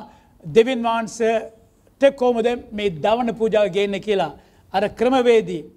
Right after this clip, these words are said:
ඒ කියන්නේ, අ, දවන පූජා කියනකොට පිරිමි සතෙක්ව ගවයෙක් ගෙනල්ලා, අ, දෙවියන් වහන්සේට පූජා කරනවා. ඉතින් එතන ඇවිල්ලා ඇත්තටම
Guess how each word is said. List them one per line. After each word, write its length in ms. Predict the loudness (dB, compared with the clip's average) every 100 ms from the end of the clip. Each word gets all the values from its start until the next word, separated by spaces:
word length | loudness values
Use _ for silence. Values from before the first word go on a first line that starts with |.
| _ _ _
ඒ 80 | -8
කියන්නේ, 440 | -2 -2 0 0 0 -4 -20 _ _ _
අ, 100 | -2 0 0 -2 -8 _ _ _ _ _ _ _ _ _ _
දවන 360 | -2 4 4 4
පූජා 280 | -2 -2 -2
කියනකොට 420 | -2 -6 -6 -2 -2 -2 -6 -20 -20 _ _ -20
පිරිමි 440 | -6 0 2 2 0
සතෙක්ව 460 | 0 -2 -2 -4 -6 -6 -8 -16 _ _ -20 _ _ _ _ _
ගවයෙක් 460 | -2 2 4 2 -2 -8 _
ගෙනල්ලා, 500 | -4 -2 0 2 2 0 -14 _ _ _ _ _ _ -20 _ -20 _ _ -6
අ, 120 | 0 0 0 -4 -6 _ -20 -20 -20 _ -6
දෙවියන් 380 | 4 4 4
වහන්සේට 500 | 0 -2 -2 -2 -2 -6 -20 _ _ _
පූජා 320 | 0 4 2
කරනවා. 420 | 2 0 0 -2 -4 -14 _ _ _
ඉතින් 200 | -2 0 0
එතන 240 | -2 2
ඇවිල්ලා 560 | 2 2 -2 0 0 0 -2 -12 -8 -4
ඇත්තටම 460 | -2 -2 -2 0